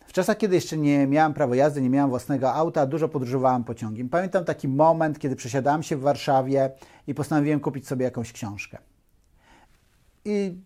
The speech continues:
gdzieś tam stał taki stragan, były książki różnego rodzaju, e, w podziemiach dworca centralnego, to jeszcze dawne czasy, stali ludzie z tymi straganami. Tam były chyba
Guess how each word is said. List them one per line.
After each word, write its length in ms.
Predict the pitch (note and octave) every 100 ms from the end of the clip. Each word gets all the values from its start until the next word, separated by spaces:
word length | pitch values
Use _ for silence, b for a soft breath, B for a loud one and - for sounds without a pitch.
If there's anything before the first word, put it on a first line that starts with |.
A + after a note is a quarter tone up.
| -
gdzieś 200 | E3+ -
tam 180 | D#3
stał 200 | C#3 D3
taki 240 | A#2+ C3+ -
stragan, 520 | - F3+ F#3 E3 C#3
były 160 | C3+ B2
książki 600 | - D#3 D3+ - C#3+ C#3+ _
różnego 460 | C#3 B2+ D3 C3+
rodzaju, 520 | C3 A#2 C#3 C#3 B2+ B2+ _ b b b
e, 240 | B2 A#2
w 60 | A#2
podziemiach 500 | C#3+ A#2+ C#3+ C3 B2
dworca 300 | A#2+ C3+ C#3
centralnego, 680 | A#2+ C3+ C3+ C3 B2 A#2 G#2+
to 60 |
jeszcze 200 | G#2 -
dawne 280 | A#2 B2 B2
czasy, 360 | - A#2+ A#2 A#2
stali 320 | - G2+ G#2 _
ludzie 220 | A#2+ A#2+
z 60 | A#2
tymi 160 | B2 A#2
straganami. 580 | - A#2+ B2 B2+ B2+ A#2+ B B
Tam 120 | C3
były 120 | C3
chyba 220 | B2 B2+